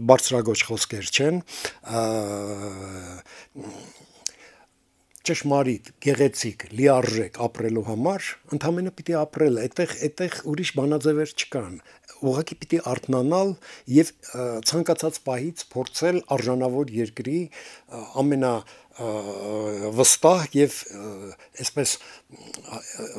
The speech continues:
հ-, հ-, հպարտ կեցվածքով, ա, մոտենալ երևույթներին և այդ դեպքում ա-, ամեն ինչ իր, իր տեղն է ընկնում, բայց, ա,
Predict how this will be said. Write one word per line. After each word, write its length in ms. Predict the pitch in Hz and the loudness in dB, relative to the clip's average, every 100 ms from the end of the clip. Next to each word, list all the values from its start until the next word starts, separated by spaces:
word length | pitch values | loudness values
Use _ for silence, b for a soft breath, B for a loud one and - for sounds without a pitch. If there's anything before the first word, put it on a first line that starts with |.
| 98 | -4
հ-, 200 | 110 - | -4 -2
հ-, 220 | 104 104 | -6 -8
հպարտ 480 | - 123 147 151 - | -8 0 2 2 0
կեցվածքով, 840 | - 120 - 131 - - 151 143 - | -2 -2 0 0 0 2 2 2 -6
ա, 240 | - 117 | -8 -2
մոտենալ 560 | 120 120 120 123 123 110 | 0 2 2 2 2 2
երևույթներին 760 | 110 107 113 120 120 160 202 | 2 0 -2 0 2 2 0
և 260 | 185 196 190 | 0 0 0
այդ 100 | 170 | 0
դեպքում 400 | 170 165 - 202 | -2 -2 -4 -4
ա-, 220 | 196 170 180 | 0 2 4
ամեն 340 | 170 185 202 | 4 2 0
ինչ 80 | 202 | -2
իր, 200 | 180 175 | -2 -2
իր 180 | - 180 | -4 -4
տեղն 300 | - 180 151 | -2 -2 -2
է 40 | 101 | -4
ընկնում, 380 | 85 - 95 95 B | -8 -12 -12 -12 B
բայց, 300 | - 165 185 | 6 6 6
ա, 200 | - 139 | -4 -6